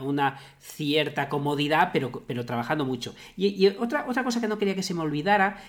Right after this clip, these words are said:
es que, mm, me he encontrado también con otro caso de otro tipo de personas, que, que aquí, em, eh, me incluyo en algunas ocasiones de mi vida, y es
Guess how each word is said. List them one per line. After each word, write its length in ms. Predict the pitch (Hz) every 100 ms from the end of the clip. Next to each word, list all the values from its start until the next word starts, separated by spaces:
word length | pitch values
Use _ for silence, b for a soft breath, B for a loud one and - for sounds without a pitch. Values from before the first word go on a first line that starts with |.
| B
es 240 | 180 202
que, 580 | - - 160 156 151 147
mm, 320 | 139 139 - 165
me 80 | 208
he 20 |
encontrado 320 | 240 254 247
también 180 | 220 214
con 140 | 196
otro 260 | 208 214 208
caso 300 | 202 196 180
de 340 | 170 160 151 B -
otro 180 | 185
tipo 220 | 185 190 165
de 100 | 151
personas, 400 | 147 214 208 190
que, 140 | -
que 80 | -
aquí, 320 | 131 180 180 B B
em, 240 | 151 143 143
eh, 320 | 147 143 139
me 120 | 131 143
incluyo 340 | 143 185 190
en 100 | 151
algunas 300 | 143 180 120
ocasiones 380 | - 151 156 143
de 80 | 135
mi 100 | 139
vida, 380 | 208 196 202 B B
y 120 | 170 202
es 280 | 240 -